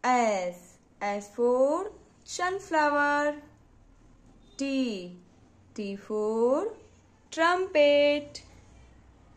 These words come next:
U, U for unicorn।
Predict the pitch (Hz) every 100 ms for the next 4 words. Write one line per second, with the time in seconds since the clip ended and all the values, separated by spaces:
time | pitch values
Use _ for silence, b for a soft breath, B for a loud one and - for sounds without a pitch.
0 | _ - - 220 262 262 240 180 175 -
1 | - - _ - 196 196 196 - 233 240
2 | 254 311 359 - _ _ _ _ 294 330
3 | 370 381 381 311 302 294 285 294